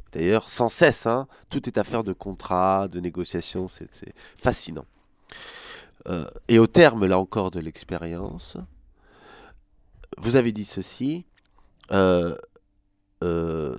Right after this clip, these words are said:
Tu m'as attaché les mains d'une manière que je n'imaginais pas. » Et ça, c'est extraordinaire, parce que, euh, finalement, contract-, contractualiser avec quelqu'un en disant, « Bon, bah, je veux bien que tu m'attaches les mains »,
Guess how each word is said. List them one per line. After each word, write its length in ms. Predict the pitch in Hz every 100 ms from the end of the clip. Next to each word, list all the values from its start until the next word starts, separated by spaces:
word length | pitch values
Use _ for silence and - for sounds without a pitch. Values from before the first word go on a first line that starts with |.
| -
Tu 140 | 139
m'as 160 | 139 123
attaché 400 | - 104 - 104
les 140 | 95
mains 340 | 92 98 117 107
d'une 260 | 92 101
manière 460 | 98 98 113 127 -
que 120 | 90
je 140 | 82
n'imaginais 580 | 101 101 104 98 95 87
pas. » 240 | - - 78 _ _ _ _ _ _ _ _ _ _ _ - - - - -
Et 60 |
ça, 140 | 113 147
c'est 100 | 123
extraordinaire, 800 | - 107 98 104 92 82 76 -
parce 180 | 95 -
que, 320 | - 98 85 - - - -
euh, 200 | 95 90
finalement, 400 | - 117 135 160 - _ _ _ _ - - - -
contract-, 580 | - 131 131 - - -
contractualiser 640 | - 120 117 - 110 95 110
avec 120 | -
quelqu'un 280 | 90 90 113
en 40 |
disant, « 260 | 90 90 87
Bon, 140 | 95
bah, 120 | 92 82
je 120 | 92
veux 100 | 90
bien 180 | 98 107
que 60 |
tu 100 | -
m'attaches 380 | 90 87 82 -
les 100 | 92
mains », 240 | 98 139